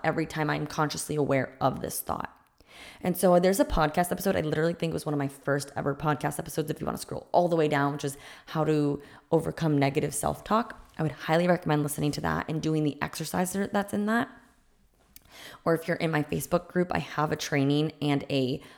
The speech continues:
uh, P D F workbook to do this. So join my Facebook group. The links are in the show notes below. It's the Radiant Life Facebook group.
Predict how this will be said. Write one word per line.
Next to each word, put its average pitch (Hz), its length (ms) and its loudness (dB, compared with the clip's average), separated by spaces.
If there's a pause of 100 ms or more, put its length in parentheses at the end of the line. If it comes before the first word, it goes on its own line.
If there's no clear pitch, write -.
(140)
uh, - 300 -4 (500)
P - 200 -2
D 156 120 4
F 147 300 0
workbook 156 640 0 (200)
to 180 220 0
do 190 180 -2
this. 220 380 -2 (220)
So - 140 -4
join 165 200 2
my 180 100 0
Facebook 156 360 -4
group. 151 400 -2
The 151 60 -4
links 151 280 0
are 160 40 0
in 160 100 2
the 160 60 -2
show 151 140 0
notes 147 160 0
below. 139 300 2
It's 139 140 -4
the - 100 -4
Radiant 147 420 0
Life 139 400 0 (500)
Facebook 175 400 2
group. 160 400 -2